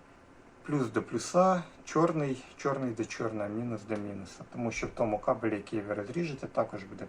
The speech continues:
плюс і мінус, чорний і червоний кабель. Все, це все, що нам потрібно буде з'єднати для зарядки нашого телефону. Це тепер по цінах. Отакий от сіми амперний акумулятор коштує від п'ятсот, сімсот, дев'ятсот гривень. Сімнадцяти амперний від,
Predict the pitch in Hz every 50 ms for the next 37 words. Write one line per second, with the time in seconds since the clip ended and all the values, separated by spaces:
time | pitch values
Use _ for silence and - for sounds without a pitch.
0 | - - 143 165 175 160 - - - 131 110 104 104 101 101 98 - - - -
1 | 160 165 160 139 113 107 - - - - 120 - - - - - - - - -
2 | - 117 110 107 117 120 120 110 - - - - - - - - - - - -
3 | - - 131 98 - - - - - - - - 147 143 - - 131 120 110 101
4 | - 113 - - 127 113 113 117 107 - - 107 110 104 - 123 117 113 131 156
5 | 180 175 - 123 110 113 113 110 104 - 113 107 123 135 139 - - - 107 101
6 | 107 113 - - - 107 98 - - 113 104 - - - - 117 104 95 101 -
7 | - - 113 - - - - - - - - - - - - 117 101 98 95 -
8 | - - - - - - 196 185 165 131 117 - - - - 151 165 214 226 208
9 | 160 139 - 113 110 101 101 101 101 98 90 - - - - - 131 127 123 117
10 | 107 - - - - - - - 220 208 - - 135 120 113 127 156 - - -
11 | - 120 - - - 165 160 160 - - 113 113 - - - 143 123 - 107 104
12 | 104 98 - - - 101 90 - 95 98 - - - - - - - - - -
13 | - - - - - - - - - 135 156 202 214 - - - 127 120 113 -
14 | - 117 107 107 104 104 104 110 139 180 185 - -